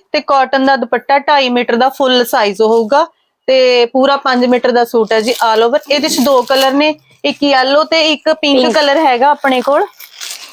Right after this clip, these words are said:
Speaker 1: ਇਹ ਹੈਗੇ ਆ ਜੀ ਅੱਠ ਸੌ ਦੀ ਰੇਂਜ ਵਿੱਚ, ਸਾਰਾ ਸੂਟ ਵਰਕ ਹੋਇਆ ਤੇ ਦੁਪੱਟਾ ਬੜਾ ਸੋਹਣਾ ਹੈ ਇਹਦਾ। ਤੇ ਇਹਦੇ 'ਚ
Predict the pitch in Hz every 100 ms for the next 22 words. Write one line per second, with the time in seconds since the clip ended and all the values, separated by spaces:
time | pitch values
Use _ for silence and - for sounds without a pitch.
0 | - _ - - _ - 247 262 247 240
1 | 247 233 277 - 220 214 - 226 233 220
2 | 214 208 226 - - - - - 240 208
3 | 240 285 269 233 220 - - 220 226 214
4 | 240 247 247 262 262 _ _ _ - 240
5 | 220 220 202 - 226 226 220 220 240 214
6 | 226 254 254 254 240 262 - - - -
7 | 269 262 277 285